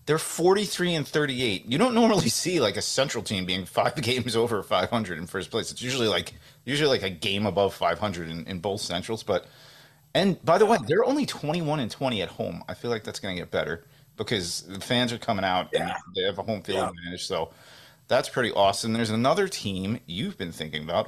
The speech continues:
Speaker 1: also seven and three in their last ten. Watch out for 'em. The Philadelphia Phillies, dude.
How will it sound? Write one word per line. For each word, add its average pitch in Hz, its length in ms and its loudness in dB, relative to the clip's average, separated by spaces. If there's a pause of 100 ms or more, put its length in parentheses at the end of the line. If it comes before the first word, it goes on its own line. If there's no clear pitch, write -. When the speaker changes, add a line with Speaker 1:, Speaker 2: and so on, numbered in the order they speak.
Speaker 1:
also 147 380 0
seven 107 360 0
and 104 140 -4
three 110 440 -6 (420)
in 107 100 -4
their 113 120 2
last 117 340 2
ten. 117 380 -2 (200)
Watch 120 300 2
out 139 220 4
for 139 280 0
'em. 226 140 -4 (580)
The 120 60 -14
Philadelphia 165 720 0
Phillies, - 640 -6
dude. - 240 -10